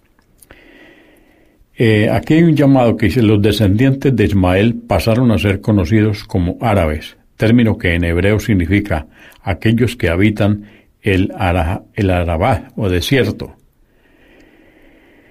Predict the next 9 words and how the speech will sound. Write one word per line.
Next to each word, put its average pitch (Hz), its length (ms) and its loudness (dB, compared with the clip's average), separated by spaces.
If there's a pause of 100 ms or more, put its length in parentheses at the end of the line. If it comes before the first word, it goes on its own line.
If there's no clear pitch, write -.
(300)
El 110 160 2
más 139 220 2
conocido 160 480 2
de 120 60 2
los 101 200 2
doce 110 380 0
hijos 123 320 2
de 107 100 2
Ismael 92 640 0